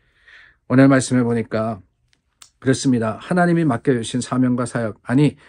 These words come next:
하나님이 우리에게 주시는 것은 거룩한 것이다 라고 말씀을 하십니다. 십 절 말씀, 그리고 십일 절, 십삼 절 말씀에 보면은 반복되어서 나오는 단어가 뭐냐?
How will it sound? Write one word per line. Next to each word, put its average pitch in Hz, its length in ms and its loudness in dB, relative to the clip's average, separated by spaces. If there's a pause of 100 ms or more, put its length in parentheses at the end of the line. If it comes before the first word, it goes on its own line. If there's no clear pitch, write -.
(120)
하나님이 202 420 4
우리에게 139 320 2
주시는 123 360 -4
것은 110 420 -6
거룩한 175 580 -2
것이다 110 800 -4
라고 120 180 -6
말씀을 101 380 -6
하십니다. 90 540 -16 (760)
십 - 200 -2
절 233 160 8
말씀, 147 560 0
그리고 131 240 0
십일 180 300 -2
절, 185 120 -2
십삼 196 340 -4
절 185 120 0
말씀에 131 320 -2
보면은 110 500 -4 (420)
반복되어서 190 600 2
나오는 131 360 2
단어가 117 340 -2
뭐냐? 107 640 -4